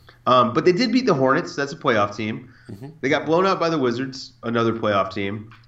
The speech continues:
Speaker 1: They beat the Bucks, who were, who were contending for, uh, that eighth seed. Um, and they beat the Raptors and the Blazers. So they, I, I don't think that they're, like,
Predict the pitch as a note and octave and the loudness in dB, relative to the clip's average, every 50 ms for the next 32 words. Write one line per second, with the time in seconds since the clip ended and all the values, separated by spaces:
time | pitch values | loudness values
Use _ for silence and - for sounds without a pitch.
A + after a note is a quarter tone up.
0 | _ _ B2+ C#3 F#3+ A#3 A3+ B3 - - E3 G3 G3+ F#3 - - - E3 D#3 C#3 | _ _ 2 4 4 4 4 2 2 4 4 4 4 4 0 -4 -2 0 2 4
1 | C3 B2 B2 A#2+ C3 C#3 C#3+ C3 A#2+ A2+ A2 A2 A2 - - - A#2+ G#2+ A2 - | 4 2 2 -2 -4 -4 0 0 0 0 0 -2 -6 -12 -8 -6 -6 -4 0 0
2 | D3+ D#3+ E3+ E3 D3 B2+ A#2 - - A#2 A2 G#2+ G#2 G2+ G#2 G2+ G2+ - G#2+ G2+ | 0 2 2 0 0 -2 -2 -4 -4 -2 -2 0 0 0 -2 -2 -4 -4 -4 -2
3 | G2 F#2+ F#2+ F#2 F#2 F#2 F2+ F#2 - - G#2 G2 F#2 F#2 G#2 G#2 G#2+ G#2 G2+ - | 0 0 0 0 0 -2 -6 -8 -4 -2 0 0 0 0 0 0 0 -2 -4 -8
4 | - - G#2+ F#2+ G2 A2+ A2 B2 - - - - - - - - - _ _ _ | -6 -4 -2 0 0 0 -2 -4 -10 -16 -20 -20 -20 -20 -20 -20 -20 _ _ _
5 | A2+ A2+ A#2 A2+ A2 A2+ A2+ A2+ - - - C#3+ D3 D#3 D#3 D#3 F#3+ F3+ F3+ D3 | 2 4 6 6 4 4 2 0 -6 -4 -2 2 4 4 4 4 4 4 4 4
6 | D#3+ D#3+ E3 E3+ - E3+ D#3 - D#3+ D3+ C#3 C3+ D#3+ G3 G#3+ A3+ D3+ A#2+ A2 G#2+ | 4 4 2 2 2 0 0 0 -2 -4 -2 -2 0 0 0 2 0 -2 -4 -4
7 | - - F#3+ F3+ D3+ - - - - - - - G3 - - - - - _ - | -2 -2 -2 -2 -2 -6 -8 -16 -20 -20 -6 -4 -2 -2 -2 -6 -10 -14 _ -2
8 | D#3+ G3 G3 - G3+ G3 A3 A#3 A3+ A3+ - G#3+ G#3+ G#3+ G3+ - - E3 D#3+ D3+ | -2 0 2 2 2 2 2 2 0 0 0 0 2 2 0 0 2 2 2 4
9 | C#3+ C3+ B2 A2 G#2+ G#2 - - - | 4 4 4 4 2 -2 -6 -12 -18